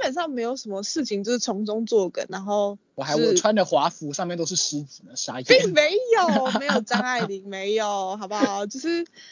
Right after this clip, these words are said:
Speaker 1: 基本上都是因为真的是时间嘛，大家做的事情开始不太一样。因为也再加上我是一个不会主动去联络别人的人，<laughs> 比如说，<laughs> 国中毕业之后，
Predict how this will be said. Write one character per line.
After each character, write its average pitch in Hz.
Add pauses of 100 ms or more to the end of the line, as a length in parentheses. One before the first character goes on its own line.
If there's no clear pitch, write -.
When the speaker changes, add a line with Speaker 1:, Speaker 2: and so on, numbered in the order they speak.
(140)
Speaker 1:
基 427
本 330
上 247
都 240
是 277
因 254
为 220
真 269
的 262
是 247
时 180
间 185
嘛， 190 (140)
大 214
家 208
做 214
的 202
事 190
情 185
开 190
始 185
不 -
太 175
一 -
样。 180 (320)
因 330
为 370
也 190 (120)
再 320
加 226
上 214 (280)
我 202
是 262
一 254
个 208
不 196
会 233
主 -
动 208
去 190
联 190
络 233
别 185
人 185
的 180
人， - (200)
<laughs> 208
比 185
如 214
说， 285 (800)
<laughs> -
国 269
中 381 (200)
毕 403
业 392
之 320
后， 302